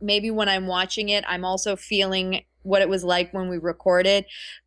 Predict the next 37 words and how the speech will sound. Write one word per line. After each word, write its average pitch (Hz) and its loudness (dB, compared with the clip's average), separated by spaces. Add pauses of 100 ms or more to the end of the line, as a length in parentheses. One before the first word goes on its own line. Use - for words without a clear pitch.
(120)
But 226 2
I, 240 4
I - 2
really 320 -4
reminds 226 -4
me 190 -4
of 175 -8
sh-, - -14 (100)
cartoons 208 -4
when 202 -4
I 185 -2
was 170 -4
younger 185 2
that 160 -2
were 170 -4
just 180 -6
really 262 4
cartoon, 214 -2
cartoony 226 -2
and 175 -2
funny 208 0
and 175 -2
wacky 196 -2 (300)
without 269 2
being, 254 -4 (280)
a 220 -2
lot 240 2
of 277 2
the 214 -2
cartoon 208 -8
cartoons 196 -4
that 190 2
I 180 2
see 180 -4
now 190 2
are 180 2
so 240 0